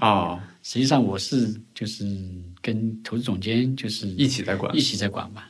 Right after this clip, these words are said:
Speaker 1: 嗯。
Speaker 2: 呃，应该来说我是，我主要是协助他管，
Speaker 1: 对。
Speaker 2: 他是主要的投资这个，就是投资人员。
Speaker 1: 明白。
Speaker 2: 啊，就是，当然这个过程确实是，也是印象深刻了。就是我记得就是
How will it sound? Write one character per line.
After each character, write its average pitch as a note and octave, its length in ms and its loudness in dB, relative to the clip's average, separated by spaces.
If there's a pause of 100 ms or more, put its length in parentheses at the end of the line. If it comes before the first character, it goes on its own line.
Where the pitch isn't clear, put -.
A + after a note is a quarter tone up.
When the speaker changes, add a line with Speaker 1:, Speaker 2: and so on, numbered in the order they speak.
Speaker 1:
嗯。 A#2+ 100 2
Speaker 2:
呃， F#2+ 200 6 (580)
应 D3+ 140 6
该 D3+ 80 10
来 A2+ 100 8
说 A#2 160 4
我 G#2 80 2
是， C3+ 160 0
我 F#2+ 140 4 (240)
主 - 140 -6
要 G2+ 40 4
是 G#2+ 140 0
协 G2+ 180 -2
助 D#3 140 2
他 G#2+ 100 0
管， - 180 -6 (160)
Speaker 1:
对。 A#2 120 8
Speaker 2:
他 G2 40 8
是 F#2 80 2
主 - 160 -8
要 F#2+ 140 -2
的 F#2 160 -6 (140)
投 - 160 -10
资 F#2+ 120 -6
这 F#2 140 -6
个， F#2 100 -8 (800)
就 - 100 -8
是 F#2 60 -6
投 F#2 180 -8
资 F#2+ 140 -6
人 F#2 140 -6
员。 G2+ 160 -12 (100)
Speaker 1:
明 F#2+ 240 2
白。 F#2 100 2
Speaker 2:
啊， F#2 160 -2
就 A2 140 -8
是， G2 320 -2 (580)
当 F#3+ 120 6
然 G#3 100 6
这 G#3 80 8
个 F#3+ 60 6
过 G3+ 160 8
程 A2+ 160 2
确 D#3+ 100 2
实 A#2+ 100 2
是， A2+ 260 0
也 F#2 120 -2
是 A#2 180 -4 (360)
印 B2+ 120 -2
象 G#2+ 120 0
深 B2 220 -2
刻 - 160 -6
了。 - 120 -12
就 A#3 120 4
是 G#3+ 100 4
我 G#2+ 160 4
记 G3 180 4
得 C3 240 8
就 C3+ 220 2
是 G#2 800 0